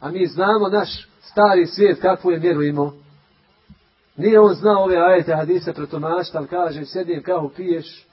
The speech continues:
a na drugom sjediš, užak je on, nekakav lak. Što ti ovaj misli što kahu pije, to jest što ti misli ovaj što sjediš na njemu, tako ti misli ovaj što mu kahu šećeriš." Isto misli. I zato kaže poslanik, alejhi salatu vesselam,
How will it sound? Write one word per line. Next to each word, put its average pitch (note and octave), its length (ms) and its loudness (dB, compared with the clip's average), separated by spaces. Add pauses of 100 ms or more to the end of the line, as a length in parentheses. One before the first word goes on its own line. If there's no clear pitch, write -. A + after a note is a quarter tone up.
(520)
a B2 120 -10
na F3+ 160 -2
drugom F3+ 300 -4
sjediš, F3+ 500 -4
užak E3 320 -8
je D3 60 -10
on, C#3 120 -10
nekakav C#3+ 420 -4
lak. - 160 -8 (640)
Što - 180 -12
ti D#3+ 140 0
ovaj F#3 240 2
misli F3 360 0
što D3+ 180 -8
kahu F3 320 0
pije, F#3 380 -2 (920)
to D#3+ 80 -10
jest E3+ 220 0
što E3 140 -6
ti F3 120 0
misli G3+ 300 -6
ovaj G#3 240 6
što E3 140 -4
sjediš G#3 360 0
na G3 100 2
njemu, G3+ 200 4
tako G#3 320 2
ti G#3 100 -8
misli G#3 300 -2
ovaj G3+ 180 4
što F3+ 120 -6
mu E3 100 -8
kahu E3+ 240 -2
šećeriš." C3+ 580 -12 (280)
Isto G#3+ 460 2
misli. D#3 480 -10 (1160)
I C#3 100 -6
zato G#3 340 2
kaže G#3 280 2
poslanik, F#3 440 -2
alejhi F3 220 0
salatu F#3 320 -2
vesselam, F#3+ 380 -8